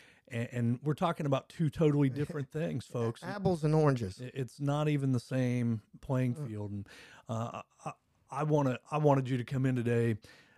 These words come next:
Speaker 1: um, for, for a multitude of reasons. Uh, this was just an,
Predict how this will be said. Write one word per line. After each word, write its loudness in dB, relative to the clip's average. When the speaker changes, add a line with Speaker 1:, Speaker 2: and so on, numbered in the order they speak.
Speaker 1:
um, 0
for, 2
for -4
a 0
multitude 4
of 2
reasons. -2
Uh, -4
this -4
was -4
just -4
an, -6